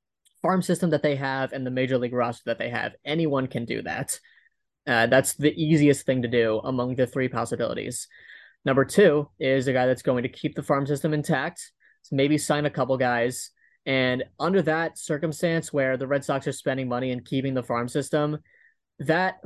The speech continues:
further confirms the narrative that Henry wanted Bloom to be the fall guy, because you're essentially signing a guy that's doing the work, the same work that Chaim Bloom was doing, but also John Henry's spending money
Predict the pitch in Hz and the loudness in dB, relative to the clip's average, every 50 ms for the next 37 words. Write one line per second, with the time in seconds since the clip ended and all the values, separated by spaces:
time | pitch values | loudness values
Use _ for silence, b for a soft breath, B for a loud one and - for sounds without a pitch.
0 | - - - 160 160 160 156 151 143 139 131 _ _ _ _ _ _ - 170 - | -10 0 4 4 4 6 4 2 0 0 -4 _ _ _ _ _ _ -18 -16 -12
1 | - - 160 139 - 156 143 139 135 131 123 120 - 135 123 123 123 127 127 120 | -4 -2 -2 0 2 2 2 2 2 -2 -4 -2 -2 -2 -2 0 0 0 0 2
2 | 120 123 120 120 123 135 123 120 120 120 120 113 - _ _ _ _ _ _ _ | 0 0 -2 -2 -2 -2 -2 -2 -2 -2 -4 -6 -8 _ _ _ _ _ _ _
3 | _ - 139 - 160 147 147 143 143 135 131 123 127 131 127 131 123 123 139 131 | _ -16 -10 -4 -2 -2 0 2 0 0 0 0 0 2 2 0 0 0 -2 -2
4 | 131 127 127 120 131 127 123 120 117 - - 110 113 120 120 120 117 117 113 120 | -2 -2 -2 -4 -2 -2 0 -2 -2 -2 -2 -2 -2 -2 -2 -4 -4 -4 -6 -6
5 | 127 - 139 131 - 147 123 117 117 120 127 - - B B B B B B - | -6 -6 -6 -4 -2 0 0 0 0 -2 -4 -8 -12 B B B B B B 2
6 | 151 156 147 - 185 175 156 - 175 165 151 151 151 - _ - - - - - | 2 2 2 0 -2 -2 -2 0 0 2 2 2 0 -4 _ -18 -14 -6 -2 -2
7 | 143 147 147 139 131 127 131 127 131 131 131 127 - - - 143 135 135 135 135 | -2 -2 -2 -6 -4 -2 -2 0 2 2 0 0 -2 0 0 0 0 0 -2 -4
8 | 127 123 131 120 127 135 135 135 135 139 131 - - 147 143 143 139 131 135 131 | -4 -4 -4 -2 2 0 0 0 0 -6 -8 -4 -4 -2 -2 -2 0 0 0 0
9 | 127 - 131 123 120 127 127 123 127 127 127 123 123 120 120 - 131 120 120 120 | 0 -2 -4 -4 -4 -6 -6 -6 -6 -6 -6 -4 -6 -6 -4 -2 -2 0 0 -2
10 | 123 120 127 120 120 123 127 127 - 131 123 - 135 123 123 127 131 127 123 127 | -2 -2 -2 0 2 2 0 2 0 -4 -2 -2 -4 -4 -2 -2 -4 -2 -2 -4
11 | 127 - - - 135 123 127 127 123 123 120 117 117 117 117 | -4 -4 -2 -2 -2 -2 -2 -4 -4 -4 -2 -2 -2 -4 -4